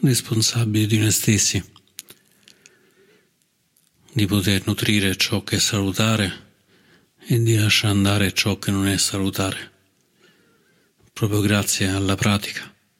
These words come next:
alla curiosità, proprio grazie al silenzio,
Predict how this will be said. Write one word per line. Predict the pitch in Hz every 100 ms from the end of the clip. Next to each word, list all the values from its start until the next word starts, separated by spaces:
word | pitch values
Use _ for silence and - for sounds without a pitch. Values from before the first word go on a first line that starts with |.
| _ _
alla | - 117 104
curiosità, | 92 117 98 - 104 95 92 - _ _ _ _ _ _ _ _ _ _ _ _ _ _ _ _ _ _ - _ _ _ _ _ _ _ _ _ _ _ _ _ _ _ _ _ _ _ _ _ _ _ _ _ - _
proprio | - 104 98 -
grazie | 98 98 90 - 104
al | 95 90
silenzio, | - 95 95 80 - -